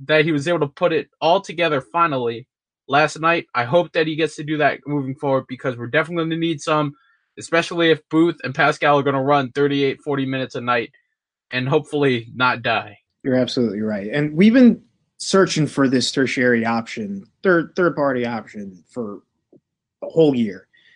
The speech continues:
Speaker 2: We saw a little bit with D C R. We're like, "Oh, maybe he could be the guy," after that, after the Florida tournament.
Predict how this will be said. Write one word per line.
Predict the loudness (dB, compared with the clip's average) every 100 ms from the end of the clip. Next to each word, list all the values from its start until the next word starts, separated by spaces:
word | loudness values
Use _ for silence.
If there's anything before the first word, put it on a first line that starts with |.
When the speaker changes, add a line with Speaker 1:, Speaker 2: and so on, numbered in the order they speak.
| _
Speaker 2:
We | -2
saw | 0 4 4
a |
little | 6 4 6
bit | 4
with | 4 0 2
D | -2
C | 0 2 4
R. | 4 0
We're | -6
like, | -4 0
"Oh, | 2 2 2
maybe | 2 4
he | 2 0
could | -2
be | -2
the | 0
guy," | -2 -2 -6 -12 -16 -6
after | -6 -4
that, | 0 0 0 _
after | -8 -4 -4
the | -4
Florida | 0 2 2 -2 _ _ _ _
tournament. | -6 -4 -4 -10